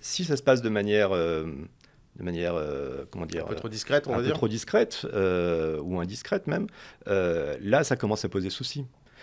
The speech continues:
Speaker 1: Parce que moi, il faut que je sache, j'ai, j'ai envie de savoir qu'est-ce qui va être fait de ces données. Où est-ce qu'elles vont être stockées ? Est-ce qu'elles vont être stockées, elles vont rester en France, en Europe, ou dans un pays tiers à l'Union européenne ? Euh, combien de temps elles vont être stockées ?
Speaker 2: Mais parce que c'est
Speaker 1: Euh,
Speaker 2: quoi le risque, au final ?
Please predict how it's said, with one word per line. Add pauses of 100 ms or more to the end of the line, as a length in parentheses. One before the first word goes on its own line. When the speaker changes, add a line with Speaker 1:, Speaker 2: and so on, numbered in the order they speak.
(180)
Speaker 1:
Parce
que (500)
moi,
il
faut
que
je
sache, (180)
j'ai,
j'ai
envie
de
savoir
qu'est-ce
qui
va
être
fait
de
ces
données. (360)
Où
est-ce
qu'elles
vont
être
stockées ? (540)
Est-ce
qu'elles
vont
être
stockées,
elles
vont
rester
en
France, (120)
en
Europe, (360)
ou
dans
un
pays
tiers
à
l'Union
européenne ? (440)
Euh,
combien
de
temps
elles
vont
être
stockées ? (420)
Speaker 2:
Mais
parce
que
c'est
Speaker 1:
Euh,
Speaker 2:
quoi
le
risque, (240)
au
final ?